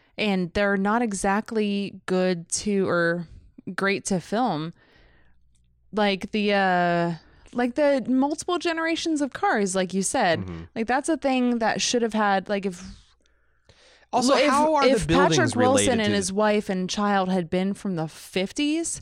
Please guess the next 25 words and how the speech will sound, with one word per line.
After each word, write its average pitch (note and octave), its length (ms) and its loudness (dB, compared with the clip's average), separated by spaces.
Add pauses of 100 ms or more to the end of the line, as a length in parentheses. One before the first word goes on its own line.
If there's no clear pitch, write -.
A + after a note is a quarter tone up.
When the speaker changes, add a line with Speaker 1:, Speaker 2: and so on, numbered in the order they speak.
Speaker 2:
Uh-huh. F#2 320 -6
Speaker 1:
and A3+ 140 0
that G#3+ 100 0
it G3+ 100 -2
had F#3+ 140 -6
been G#3 300 0
this A#3+ 300 0
long G3+ 600 0
since E3 360 -6
another F3+ 640 0
family F#3+ 360 -2
came F#3+ 180 -4
along, F3+ 420 -2
would B3 180 -4
that F4 200 0
make F#4+ 220 -2
more C#4+ 220 0
sense C#4 360 -4
to D#4+ 60 -4
you? E4 240 0
'Cause C#4+ 160 -4
it B3 100 -2
would E4+ 160 -2
for B3+ 140 -4
me. F#3+ 400 0